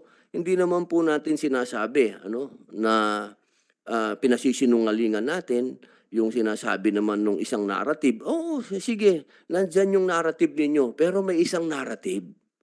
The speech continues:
Wag naman natin sal-, solohin lang. Ah, kailangan, eh,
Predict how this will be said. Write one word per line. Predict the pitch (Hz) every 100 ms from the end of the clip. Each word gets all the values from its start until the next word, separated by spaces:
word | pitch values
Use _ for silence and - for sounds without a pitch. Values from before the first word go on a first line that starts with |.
| _ _ _ _ _
Wag | 175 175
naman | 180 170 165
natin | 151 147 156 147 131
sal-, | 151 135 -
solohin | - 151 151 147 151 139 120
lang. | 123 117 92 87 _ _ _ _
Ah, | 98 104 107
kailangan, | 151 165 151 139 160 170 139
eh, | 127